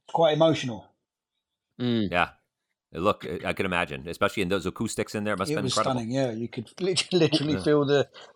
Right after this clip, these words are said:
Speaker 1: the hairs on the back of your neck, uh, go up.
Speaker 2: I
Speaker 1: But
Speaker 3: The last thing I want, I just wanted to mention is, so the,
Speaker 1: Yeah.
Speaker 3: uh, the trophies. The trophies for the British Open, the most prestigious, um, uh, tournament on the P S A Tour. When will people learn not to put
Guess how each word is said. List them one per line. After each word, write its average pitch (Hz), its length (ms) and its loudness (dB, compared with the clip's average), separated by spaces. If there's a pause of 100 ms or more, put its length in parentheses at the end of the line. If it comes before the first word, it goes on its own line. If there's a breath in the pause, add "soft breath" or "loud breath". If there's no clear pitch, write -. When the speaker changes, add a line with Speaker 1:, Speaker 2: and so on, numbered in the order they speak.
(100)
Speaker 1:
the 127 80 -8
hairs 139 300 4
on 139 100 2
the 135 80 -2
back 131 200 0
of - 40 -14
your 139 120 0
neck, - 420 -2 (680)
uh, 123 360 -6
go 120 260 -6
up. 113 80 2
Speaker 2:
I 147 120 6
Speaker 1:
But - 280 -8 (540)
Speaker 3:
The 101 100 2
last 107 300 0
thing 101 180 -2
I - 20 0
want, 101 220 0
I 90 40 -2
just 95 160 -8
wanted 95 140 -8
to 98 60 -8
mention 101 260 -6
is, 90 220 -12
so 92 400 -4
the, 92 120 -6
Speaker 1:
Yeah. 90 300 0
Speaker 3:
uh, 82 60 -2 (280)
the 98 60 -2
trophies. 110 560 0 (440)
The 98 60 -12
trophies 143 400 0
for 117 60 -12
the 98 80 -4
British 98 240 -4
Open, 90 260 -4
the 104 140 0
most 101 240 0
prestigious, 85 640 -6
um, 73 380 -4 (100)
uh, 71 320 -4
tournament 82 240 -8 (200)
on 78 60 -2
the 73 80 -10
P 90 120 -6
S 76 100 -8
A 76 80 -6
Tour. 85 200 -4 (200 soft breath)
When 123 240 4
will 104 100 0
people 92 300 -6
learn 82 260 -2 (140)
not 82 300 2
to - 60 -16
put - 200 -6